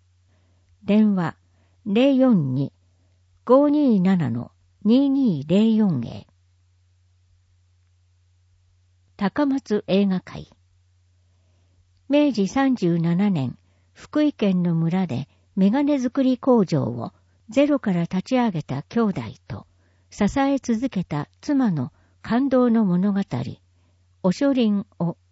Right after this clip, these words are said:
上映します。対象、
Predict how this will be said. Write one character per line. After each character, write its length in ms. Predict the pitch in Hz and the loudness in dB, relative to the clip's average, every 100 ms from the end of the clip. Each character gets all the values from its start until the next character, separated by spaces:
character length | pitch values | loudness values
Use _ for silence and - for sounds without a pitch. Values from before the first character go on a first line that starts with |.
| _ | _
上 260 | - 190 190 | -2 2 2
映 200 | 151 110 | 0 -4
し 160 | - | -8
ま 160 | 110 101 | -12 -12
す。 260 | - - _ _ _ _ _ _ _ _ _ _ _ _ | -16 -20 _ _ _ _ _ _ _ _ _ _ _ _
対 160 | - 214 | -6 -6
象、 500 | 208 - 180 156 - | -4 -4 -2 -2 -6